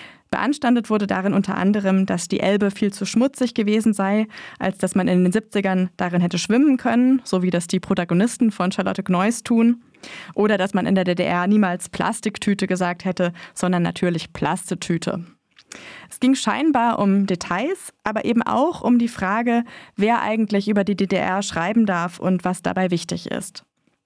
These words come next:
Jedes Literaturevent braucht einen Skandal und dieses Jahr war das wahrscheinlich die Gittersee-Liste.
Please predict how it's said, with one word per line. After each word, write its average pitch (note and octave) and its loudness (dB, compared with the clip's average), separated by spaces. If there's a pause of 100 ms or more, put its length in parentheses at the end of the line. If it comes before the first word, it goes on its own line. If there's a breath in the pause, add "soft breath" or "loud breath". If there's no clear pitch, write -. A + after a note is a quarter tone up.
(520)
Jedes F#3+ 0
Literaturevent G#3 0
braucht F#3+ -4
einen F3+ 0
Skandal G3 -2
und F3 0 (320 loud breath)
dieses E3+ -2
Jahr E3+ 0
war E3 -2
das E3+ -4
wahrscheinlich E3 -2
die F3 -2
Gittersee-Liste. F3 -2